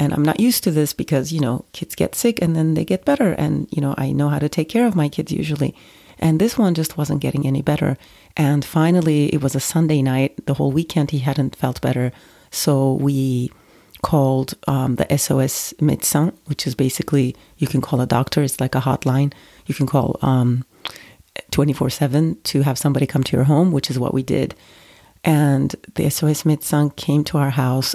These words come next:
and he was actually, he, as soon as he started to examine him,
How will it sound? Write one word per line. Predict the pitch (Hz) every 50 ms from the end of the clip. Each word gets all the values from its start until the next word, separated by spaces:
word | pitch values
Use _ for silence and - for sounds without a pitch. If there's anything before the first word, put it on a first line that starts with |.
| - -
and | 147 139 135 135 135 131 131 131 -
he | - - - - - 151 131 127 131 127 131 131 131 131 131
was | 135 131 123 127 127 123 123 127 - - - - _ _ _ _ _ _ _ - - _ _ -
actually, | 156 - - - 156 147 - 50 - - _ _
he, | _ - - - - 156 139 135 139 139 135 131 135 135 - _ _ _ _ _ _ - -
as | - 139 -
soon | - - 135
as | 139 131 -
he | - 127
started | - - 139 131 123 131 127 -
to | - 135
examine | 135 123 120 139 117 143 143 139 135
him, | 120 131 123 127